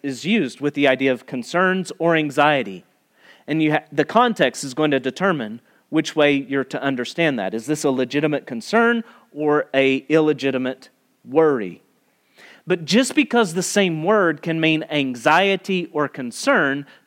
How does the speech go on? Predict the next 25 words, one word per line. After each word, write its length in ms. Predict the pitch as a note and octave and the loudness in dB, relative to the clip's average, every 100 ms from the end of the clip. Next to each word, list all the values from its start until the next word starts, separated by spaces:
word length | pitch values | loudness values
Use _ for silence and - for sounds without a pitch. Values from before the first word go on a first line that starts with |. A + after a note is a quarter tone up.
| C3+ | 0
does 300 | G#3 C4 A#3 | 2 2 2
not 240 | A#3 G3+ | 2 2
mean 420 | E3+ E3 D#3 E3+ E3 - | 2 2 2 -2 -8 -4
that 220 | D#3 E3+ - _ _ _ _ | 2 2 0 _ _ _ _
we 140 | D3+ F#3 | 0 0
should 300 | - F3+ - | 2 0 0
conflate 680 | D#3+ C#3+ - A#3+ - - | -6 -2 2 2 2 -4
the 80 | D3+ | -4
two 240 | D#3 F#3 D#3 | 0 4 4
ideas 420 | C3+ C#3 D#3 D#3+ - | 4 2 0 0 0
any 220 | C4 D#4 | 2 2
more 380 | F#3+ D#3 F3+ F3+ _ | 2 2 2 0 _
than 140 | G3 G#3 | 2 4
the 80 | |
word 340 | G#3+ A#3+ G#3 - | 4 4 2 0
person 520 | D#4 C4+ - C3+ A2 | 0 0 -2 -6 -6
can 200 | - F#3+ | -6 -2
refer 340 | F#3+ - A#3 | -2 2 2
to 180 | A3+ A3 | 2 -2
someone 380 | - A#3 A#3 G#3+ | 0 2 2 0
who 140 | G#3 | 2
is 100 | G3 | 0
male 340 | E3 A#3+ B3+ B3+ - | 2 4 4 2 -2
or 140 | - G3 | 0 2
female. 600 | - E4 D#4+ E3 G#2+ | 4 2 4 2 2